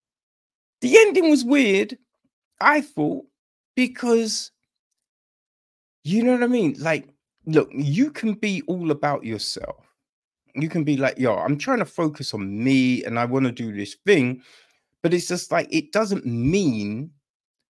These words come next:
that you have to close the door on everything, right? That you can still go, "Well, we could see how this might work." Like, we could still have conversa-, like, there were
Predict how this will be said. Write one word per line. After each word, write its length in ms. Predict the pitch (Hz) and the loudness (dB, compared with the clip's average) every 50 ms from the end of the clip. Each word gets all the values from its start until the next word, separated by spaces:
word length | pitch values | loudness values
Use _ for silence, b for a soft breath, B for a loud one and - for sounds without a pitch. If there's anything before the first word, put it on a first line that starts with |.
| _ _ | _ _
that 180 | 107 139 135 - | 0 0 2 4
you 120 | 147 151 | 4 4
have 120 | 160 147 - | 4 2 -2
to 80 | - 151 | -8 -8
close 420 | - - - 165 156 156 151 147 | -8 -6 -2 0 0 0 -2 -4
the 60 | 120 | -6
door 340 | 98 - 165 202 220 151 107 | -4 -2 0 2 4 4 4
on 100 | 98 101 | 2 2
everything, 600 | 131 180 180 131 101 90 - - - - - - _ _ _ _ _ _ _ _ _ _ _ _ _ _ _ _ _ _ _ - | 0 -2 -2 -6 -10 -10 -10 -16 -20 -20 -20 -20 _ _ _ _ _ _ _ _ _ _ _ _ _ _ _ _ _ _ _ 4
right? 320 | 117 131 175 - - 131 | 6 6 6 4 2 2
That 180 | 143 160 139 143 | 2 2 2 2
you 160 | 165 170 160 | -2 -4 -6
can 320 | 151 - 170 175 180 160 | -6 -8 -4 -4 -4 -4
still 520 | 139 - - - _ - 233 254 254 240 226 | -4 -6 -8 -8 _ -4 -2 0 0 -2 -4
go, 440 | 202 - 190 190 185 170 139 - - _ _ _ _ _ _ _ _ - | 0 2 4 4 4 4 0 -6 -10 _ _ _ _ _ _ _ _ 2
"Well, 220 | 254 233 214 - | 4 4 4 2
we 180 | - 202 220 214 | -2 -4 -4 -4
could 240 | 220 - 214 190 - | -4 -6 -8 -6 -6
see 400 | - - - - 226 220 208 208 | -6 -6 -4 -4 -6 -6 -6 -8
how 400 | 185 - 165 156 151 156 143 127 110 107 | -6 -4 -2 0 0 0 -2 -6 -10 -6
this 360 | 107 117 147 147 147 - - | 0 0 2 2 0 -4 -6
might 360 | - 101 95 87 76 - - - | -6 -4 -2 -2 -4 -4 -8 -12
work." 480 | - - - - - 123 160 170 - _ _ _ _ _ _ _ _ _ _ _ _ _ _ _ _ _ _ _ _ _ _ _ _ _ _ _ _ _ _ _ - | -12 -12 -10 -8 -8 -8 -8 -8 -12 _ _ _ _ _ _ _ _ _ _ _ _ _ _ _ _ _ _ _ _ _ _ _ _ _ _ _ _ _ _ _ 0
Like, 260 | 139 - - 277 277 | 4 4 4 4 2
we 160 | - 147 165 147 | -2 -4 -4 -4
could 300 | - - 170 156 139 - | -2 -2 -2 -2 -2 -4
still 400 | - - - 160 156 143 117 - - _ _ | -10 -6 -2 0 0 0 -2 -6 -12 _ _
have 220 | - 131 139 - - | -6 -6 -6 -6 -6
conversa-, 720 | - 151 135 117 98 98 - - 151 127 - - - 113 | -2 -2 -2 -2 -4 -8 -6 -4 -6 -6 -6 -8 -4 -2
like, 260 | - 185 185 - B B B B B B B - | -2 -2 -2 -4 B B B B B B B 6
there 160 | 175 190 185 | 6 6 8
were 220 | 190 190 185 - | 6 4 2 4